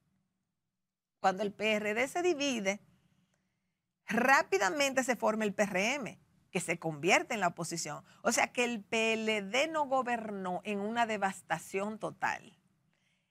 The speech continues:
El P R M está ahora con mucho poder porque está gobernando ante una devastación total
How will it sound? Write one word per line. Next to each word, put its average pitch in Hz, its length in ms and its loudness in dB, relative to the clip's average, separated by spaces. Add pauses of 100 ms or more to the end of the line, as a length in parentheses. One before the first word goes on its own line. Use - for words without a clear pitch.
El 269 220 4
P 359 260 2
R 254 420 2
M 190 360 -4
está 208 360 2
ahora 170 360 0
con 170 200 -6
mucho 233 340 -4
poder 180 420 -2
porque 185 260 -10
está 208 280 0
gobernando 226 800 -2
ante 196 400 -2
una 240 320 0
devastación 185 840 -4
total 170 640 0